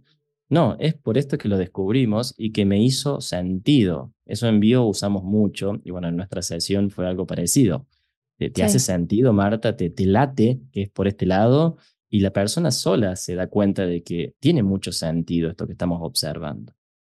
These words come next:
Speaker 1: que, claro, yo me siento así. A lo mejor no es real, pero yo me siento con esta responsabilidad y con esta impotencia que muchas veces me da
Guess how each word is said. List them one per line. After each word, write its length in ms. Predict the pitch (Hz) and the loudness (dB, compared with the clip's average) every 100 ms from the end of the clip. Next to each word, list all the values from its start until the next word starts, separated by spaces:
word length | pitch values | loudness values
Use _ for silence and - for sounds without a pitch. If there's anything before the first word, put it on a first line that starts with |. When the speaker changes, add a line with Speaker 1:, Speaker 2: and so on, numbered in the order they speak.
| _ - | _ -6
Speaker 1:
que, 80 | 101 | 0
claro, 420 | 147 143 85 - | 2 2 0 -6
yo 240 | - 156 175 | -2 2 4
me 140 | 98 | 2
siento 500 | - 98 95 90 87 | 0 0 0 -2 -4
así. 480 | 85 85 90 82 69 - | -4 -2 -2 -2 -4 -8
A 100 | 92 | 0
lo 60 | 107 | 2
mejor 260 | 135 202 | 4 4
no 80 | 160 | 4
es 120 | 175 | 4
real, 460 | 101 92 90 85 78 _ _ _ | 2 0 0 -2 -6 _ _ _
pero 160 | 95 | -4
yo 220 | 104 220 | 0 4
me 160 | 208 98 | 4 4
siento 380 | - 107 92 92 | 2 0 0 -4
con 120 | 92 | -6
esta 220 | 98 98 | -6 -4
responsabilidad 920 | 90 90 - 90 87 87 87 92 104 | -4 -6 -6 -6 -4 -2 0 2 2
y 60 | 110 | 2
con 160 | 107 107 | 0 -2
esta 180 | 107 | 0
impotencia 920 | 107 110 110 104 101 139 139 120 - 98 | 2 2 2 -2 0 2 2 2 -2 -4
que 100 | 98 | -4
muchas 240 | 101 101 | -4 -2
veces 220 | 104 101 | 0 0
me 160 | 95 90 | 0 2
da 300 | 98 110 | 2 2